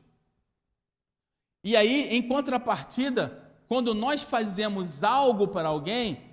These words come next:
é para revelar quem nós somos. Presta atenção. Você convive com uma pessoa. Vamos dizer que essa pessoa se apresente de uma forma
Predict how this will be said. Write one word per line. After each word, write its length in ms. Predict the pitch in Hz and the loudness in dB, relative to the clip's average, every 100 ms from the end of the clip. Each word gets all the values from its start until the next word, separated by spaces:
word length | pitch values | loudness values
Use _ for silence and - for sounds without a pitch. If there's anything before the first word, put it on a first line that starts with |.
| - | -12
é 100 | - | -4
para 300 | 196 226 226 | -2 0 0
revelar 1120 | 214 233 294 254 226 208 240 254 - - - _ | 2 2 0 0 0 0 -2 -2 -6 -20 -20 _
quem 220 | 240 254 | -2 -2
nós 220 | 247 277 | -2 -4
somos. 540 | - 233 214 175 117 - - _ | -4 -2 0 -2 -6 -12 -20 _
Presta 260 | - - | -4 -2
atenção. 560 | 240 226 214 190 139 - - - _ _ _ _ _ _ _ _ - | -2 -4 -2 -2 -4 -6 -16 -20 _ _ _ _ _ _ _ _ -4
Você 240 | 214 247 | -2 -2
convive 500 | 254 233 214 269 269 | -2 -2 -2 -2 -2
com 240 | 262 240 | -2 -2
uma 160 | 240 240 | -2 -6
pessoa. 760 | 240 214 - 185 160 117 87 - - _ _ _ _ _ _ _ _ _ _ _ _ _ | -4 -6 -2 0 0 0 -6 -14 -20 _ _ _ _ _ _ _ _ _ _ _ _ _
Vamos 320 | 160 208 226 | -8 -4 -4
dizer 760 | 208 175 156 190 143 - - - | -6 -6 -2 -2 -2 -6 -20 -14
que 80 | 165 | -10
essa 200 | 160 170 | -8 -8
pessoa 800 | 165 147 - 165 185 143 98 - | -8 -10 -8 -6 -4 -4 -8 -14
se 180 | - - | -10 -6
apresente 600 | 180 185 165 147 196 196 | -4 -4 -8 -6 -8 -8
de 80 | 175 | -10
uma 180 | 190 180 | -6 -8
forma 600 | - 147 160 185 208 | -6 -4 -2 -2 -4